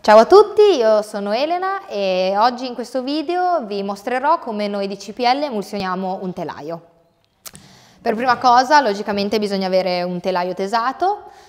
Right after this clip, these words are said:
Qui abbiamo un telaio a cinquantacinque fili, che è una filatura media, quindi non è né troppo sottile né troppo spessa la tela. E questa cosa, eh, è importante saperla perché, eh, lo strato,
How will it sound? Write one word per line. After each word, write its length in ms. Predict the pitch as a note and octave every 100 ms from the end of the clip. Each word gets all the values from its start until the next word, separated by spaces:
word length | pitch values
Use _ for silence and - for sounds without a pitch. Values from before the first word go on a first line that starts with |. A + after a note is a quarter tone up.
| _
Qui 180 | G#3+ G#3
abbiamo 460 | G3 G3 F#3 F#3+ F#3
un 160 | F#3
telaio 500 | G3 F#3 F3+ F3+ F#3
a 80 | F#3
cinquantacinque 800 | F3+ F#3+ F#3 F#3 F3 F#3 F#3 F#3
fili, 400 | B3+ C4 D4 D#4+
che 100 | F#3+
è 60 |
una 360 | F3 F3+ E3+ E3+
filatura 440 | G3+ F3+ F3 F3+ F3+
media, 520 | G3 A#3 D#4 F#4 E4
quindi 280 | G3 F3 F3+
non 200 | F3 F3
è 300 | F3 E3+ E3+
né 180 | F#3 G3
troppo 280 | G3+ F#3 F#3
sottile 560 | F#3 - G#3 F3+ E3+
né 260 | E3+ E3 E3
troppo 260 | E3+ - F#3
spessa 560 | - E3+ E3+ - C#4+
la 120 | A#3
tela. 400 | - F3 F#3 E4 - - - - - - -
E 140 | F#3+
questa 260 | G#3+ G#3 G#3+
cosa, 720 | A3+ G3+ F#3 F3+ F3+ - -
eh, 300 | F#3 F3+ -
è 100 | G3
importante 720 | F#3 F#3 F#3+ G#3+ G#3+ G3 G3
saperla 520 | C#4+ C#4 A#3+ A#3 C4
perché, 560 | B3 G#3+ G3 F3 E3+ -
eh, 420 | F#3 F3 E3+ F3
lo 220 | F#3 G3+
strato, 720 | G3 A3+ G3 F#3 - F3 F3